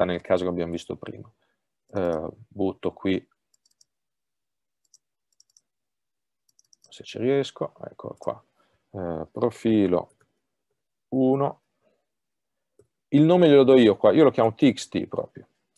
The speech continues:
come testo, perché so già che è un ascii, quindi un file di testo. Lo salvo, uh, certo,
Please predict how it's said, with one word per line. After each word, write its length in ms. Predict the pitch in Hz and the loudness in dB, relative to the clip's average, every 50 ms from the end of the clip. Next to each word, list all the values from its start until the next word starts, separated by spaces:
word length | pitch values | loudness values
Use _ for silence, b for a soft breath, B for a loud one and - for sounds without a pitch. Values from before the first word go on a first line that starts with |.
| _ _ _ _ _ _ _ _ _ _ _ _ | _ _ _ _ _ _ _ _ _ _ _ _
come 260 | - - 107 104 101 - | -8 -6 -4 -4 -4 -2
testo, 560 | - 110 76 - - - - - 87 - _ _ | -2 -4 -4 -4 -12 -16 -14 -16 -16 -16 _ _
perché 260 | - 95 - - 110 | -6 -6 -2 -2 -2
so 200 | - - 123 107 | 0 2 0 2
già 220 | 87 104 123 113 | 4 4 4 4
che 140 | 104 - 98 | 2 0 -2
è 20 | |
un 100 | 92 104 | -2 0
ascii, 340 | 107 113 98 - - - 110 | 0 0 -2 -2 -2 -4 -4
quindi 220 | - - 101 92 95 | -2 -2 -6 -6 -6
un 80 | 87 | -8
file 200 | - - 90 82 | -2 -2 -2 -2
di 120 | 78 85 - | -2 -6 -10
testo. 460 | - - - - - _ - - _ _ _ _ _ _ _ _ _ _ _ _ _ _ | -10 -14 -14 -14 -18 _ -20 -20 _ _ _ _ _ _ _ _ _ _ _ _ _ _
Lo 120 | - - 90 | -10 -10 -10
salvo, 720 | - - - 82 82 78 80 80 92 123 151 - _ _ _ _ _ _ _ _ _ _ _ _ _ _ _ _ _ _ - | -8 -6 -6 -4 -4 -4 -6 -4 -4 -4 -4 -6 _ _ _ _ _ _ _ _ _ _ _ _ _ _ _ _ _ _ -8
uh, 240 | - 110 110 - 110 _ | -4 -4 -4 -4 -8 _
certo, 500 | - - - - - _ - - 151 | -12 -12 -12 -12 -14 _ -16 -18 -18